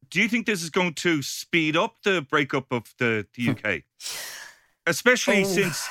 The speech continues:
Speaker 1: actually this week as well that the, the Shetland Islands are
Speaker 2: Hmm.
Speaker 1: looking to break away from Scotland.
Speaker 2: <laughs> John, I mean,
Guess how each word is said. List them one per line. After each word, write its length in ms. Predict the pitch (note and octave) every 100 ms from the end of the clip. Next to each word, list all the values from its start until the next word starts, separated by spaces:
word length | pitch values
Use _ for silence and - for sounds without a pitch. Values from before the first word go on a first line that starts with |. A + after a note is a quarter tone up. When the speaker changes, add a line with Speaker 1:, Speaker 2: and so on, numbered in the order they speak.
| E3+
Speaker 1:
actually 300 | F3+ F#3+ E3+
this 260 | F3+ E3
week 220 | F3+ E3+ D#3+
as 140 | C3+
well 300 | D#3 D#3 D3
that 260 | C#3 C3 - _ - - _ _
the, 180 | C#3 C3 -
the 60 |
Shetland 440 | C3 F3 G#3 F3 D3+
Islands 580 | C3+ C3 A2+ G2 - -
are 180 | B2+ B2+
Speaker 2:
Hmm. 60 | C3
Speaker 1:
looking 220 | C#3 C3
to 120 | C3+
break 220 | C#3 C3+
away 220 | C3+ C3+ C3+
from 180 | - A#2+
Scotland. 640 | - F#3 G3+ C3+ B2 A#2 - - -
Speaker 2:
<laughs> 300 | - - -
John, 320 | - D#3 C#3 D#3
I 100 | D3+
mean, 340 | C#3+ D3 C#3+